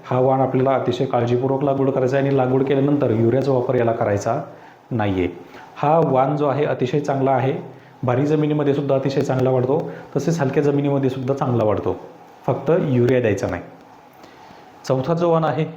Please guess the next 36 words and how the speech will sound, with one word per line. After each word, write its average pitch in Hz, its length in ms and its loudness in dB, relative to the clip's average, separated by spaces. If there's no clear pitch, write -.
हा 139 180 0
आहे 127 320 -2
नाथ 127 300 0
सीडचा 120 420 0
संकेत. 104 640 -4
आता 127 180 0
संकेत 135 420 0
वाणाबद्दल 147 500 0
सांगायचं 139 380 -2
झालंच 123 520 -2
तर 127 120 -2
खूप 165 200 -2
कमी 156 220 0
हा 139 140 2
वाण 135 160 2
मिळतो, 120 400 -2
खूप 135 220 -2
जास्त 127 240 -2
पॉप्युलर 139 480 0
हा 120 60 0
वाण 110 260 2
आहे. - 80 -4
या 147 60 4
वाणाचं 165 340 2
वैशिष्ट्य 160 400 -2
म्हणजे 143 240 0
एकशे 143 260 -2
सत्तर 139 300 -2
दिवसाचा 135 380 0
हा 131 100 0
वाण 127 200 2
आहे, 127 120 -2
मीडियम 127 380 2
कालावधीचा 127 480 0
वाण 98 200 0
आहे. 90 80 -4